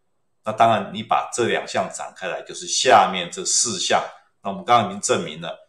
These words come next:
其中这两项的贡献是零，剩下的这两项就对应到这两项，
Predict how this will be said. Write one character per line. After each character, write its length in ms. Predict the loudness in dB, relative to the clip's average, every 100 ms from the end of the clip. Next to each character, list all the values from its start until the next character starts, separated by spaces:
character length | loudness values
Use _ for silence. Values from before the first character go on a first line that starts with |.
| _
其 240 | -12 -8 2
中 400 | 4 4 0 -14
这 180 | -4 2 2 2
两 240 | -6 -6 -6
项 320 | 0 2 2 0 -16 _
的 80 | -8
贡 220 | -4 -4
献 220 | -4 -6
是 160 | -6 -10
零， 320 | -12 -16 -20 _ _ _
剩 300 | -6 0 0
下 160 | 0 -2
的 100 | -4
这 160 | -8 -10
两 160 | -10 -10
项 240 | -10 -10
就 80 | -12
对 180 | -14 -14
应 160 | -14 -14
到 200 | -14 -14
这 100 | -16
两 180 | -14 -14 -4
项， 340 | 0 2